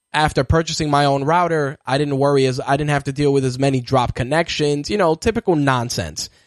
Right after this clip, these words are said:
Obviously, now as a Verizon Fios customer, it's a little different because, you know, your router is also tied to your cable box, et cetera, et cetera. And I gotta be honest, uh, the Fios routers are leaps and bounds better than Time Warner Cable.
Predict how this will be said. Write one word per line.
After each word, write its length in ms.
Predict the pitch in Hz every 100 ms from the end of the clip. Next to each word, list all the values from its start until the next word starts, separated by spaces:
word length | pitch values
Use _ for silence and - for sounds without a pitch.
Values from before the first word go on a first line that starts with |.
| _ _
Obviously, 640 | 117 151 156 147 165 147 135
now 260 | 139 143
as 140 | 139 131
a 40 |
Verizon 640 | 127 131 131 127 127 113 - _
Fios 420 | - 170 196 147
customer, 400 | - 143 - 131
it's 100 | 131
a 60 | 139
little 200 | 135 123
different 560 | 120 226 - 165 143 _ _ _
because, 640 | - 143 160 147 143 135 127
you 80 | 180
know, 100 | 160
your 180 | 135 127
router 360 | 143 143 131
is 120 | 127
also 300 | 139 131 139
tied 360 | 120 139 120 120
to 80 | 127
your 100 | 113
cable 320 | - 180 160
box, 380 | 143 131 131 -
et 80 | -
cetera, 240 | 131 113
et 80 | 113
cetera. 420 | 147 143 139 127
And 300 | 139 156 151 -
I 100 | 175
gotta 160 | 214
be 140 | 208 202
honest, 420 | 233 180 160 - _ _ _ _ -
uh, 200 | 147 151
the 100 | 143
Fios 480 | - 175 190 180 170
routers 720 | 156 175 151 131 123 - - _ _ -
are 440 | 123 123 117 107 _ _
leaps 440 | 117 135 156 151
and 160 | 156 131
bounds 360 | 135 135 127 117
better 460 | 139 139 127 110 _ _ _ _
than 420 | 123 143 135 127
Time 280 | - 139 127
Warner 240 | 120 120
Cable. 460 | 127 202 226 113 -